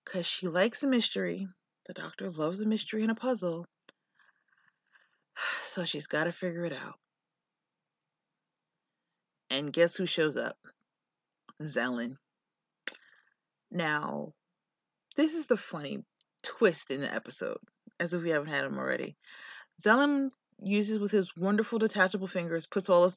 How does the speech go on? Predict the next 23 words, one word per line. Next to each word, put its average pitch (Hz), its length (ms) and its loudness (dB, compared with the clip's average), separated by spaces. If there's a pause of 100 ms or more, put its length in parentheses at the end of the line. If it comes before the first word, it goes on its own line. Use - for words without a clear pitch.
the 165 300 8
companions 156 520 0
to - 60 -6
sleep. - 280 -6 (1200)
And 170 220 4
he 175 120 0
has 160 200 2
a 170 40 -6
conversation 160 420 2
with 160 80 -6
the 190 60 -4
doc. - 360 2 (920)
And 175 520 2 (260)
the 190 100 0
do-, - 180 0
he 208 120 4
tells 254 260 10
the 269 80 2
doc 180 200 6
his 175 140 0
name 156 400 0 (120)
is 151 220 0
Zelen, 170 580 6